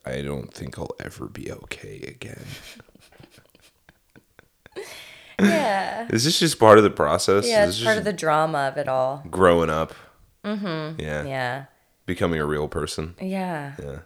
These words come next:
Speaker 2: I just, I don't like to be punished.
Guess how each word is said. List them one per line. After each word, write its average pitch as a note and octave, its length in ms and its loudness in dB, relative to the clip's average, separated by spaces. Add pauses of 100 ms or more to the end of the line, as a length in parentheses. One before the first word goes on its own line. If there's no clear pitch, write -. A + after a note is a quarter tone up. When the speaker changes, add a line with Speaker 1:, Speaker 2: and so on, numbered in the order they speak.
(120)
Speaker 2:
I F#3 140 0
just, G3 340 -8
I F#3 80 -2
don't G#3 200 -2
like G#3 180 -4
to - 80 -12
be F3+ 140 -10
punished. D#3+ 920 -14